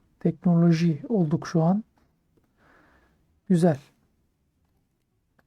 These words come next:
Güzel. Teknoloji anlamak. Ee, şöyle yapalım.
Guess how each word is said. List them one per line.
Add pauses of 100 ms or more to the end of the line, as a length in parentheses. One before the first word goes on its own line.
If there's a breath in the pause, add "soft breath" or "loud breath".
(320)
Güzel.
Teknoloji
anlamak. (2000)
Ee,
şöyle
yapalım.